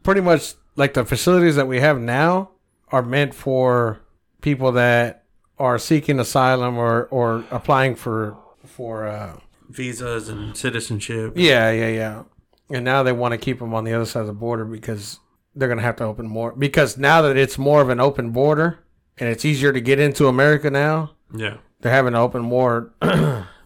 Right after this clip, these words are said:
Speaker 2: Facilities.
Speaker 1: facilities, and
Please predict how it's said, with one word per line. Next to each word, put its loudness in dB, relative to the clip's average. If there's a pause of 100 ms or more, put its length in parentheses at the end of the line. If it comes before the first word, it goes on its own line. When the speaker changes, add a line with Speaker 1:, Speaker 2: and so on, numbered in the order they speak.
(120)
Speaker 2:
Facilities. -4
Speaker 1:
facilities, 0 (280)
and -6